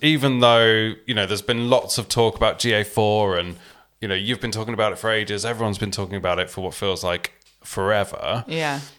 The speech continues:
Speaker 1: There will still be people who wake up one day and their Universal Analytics have gone.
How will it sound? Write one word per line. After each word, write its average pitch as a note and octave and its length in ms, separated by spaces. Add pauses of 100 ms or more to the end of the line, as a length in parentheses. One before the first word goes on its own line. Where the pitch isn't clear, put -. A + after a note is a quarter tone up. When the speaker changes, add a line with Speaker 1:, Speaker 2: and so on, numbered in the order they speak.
(140)
Speaker 1:
There B2 100
will B2 100
still F3 240
be C#3+ 140
people C#3 380
who G2 300
wake A#2+ 320
up - 180
one F#2 220
day E2+ 220
and F#2 280
their G2+ 220
Universal G2+ 680
Analytics F2+ 520
have F2 160
gone. F#2 420